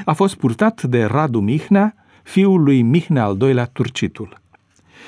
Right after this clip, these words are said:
A fost un voievod interesant, a domnit cu întreruperi când în țara românească, când în Moldova și i-a încolțit în minte ideea apropierii între cele două țări surori.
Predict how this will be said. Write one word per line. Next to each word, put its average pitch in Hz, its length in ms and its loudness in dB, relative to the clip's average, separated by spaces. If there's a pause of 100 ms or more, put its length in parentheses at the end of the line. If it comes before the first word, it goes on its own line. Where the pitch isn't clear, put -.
(120)
A 185 60 -2
fost 208 220 0
un 175 120 2
voievod 139 360 2
interesant, 139 1000 0
a - 100 -2
domnit 123 480 0
cu - 120 0
întreruperi 123 800 2 (280)
când 165 220 0
în 135 80 0
țara 135 260 -2
românească, 113 760 -2
când 143 220 0
în 117 100 2
Moldova 104 600 0 (340)
și 190 440 2
i-a 175 260 2
încolțit 160 580 0
în 131 120 2
minte 170 500 4
ideea 147 460 2
apropierii 131 800 0 (200)
între 131 260 0
cele 120 280 -2
două 107 240 0
țări 113 480 -2
surori. - 720 -4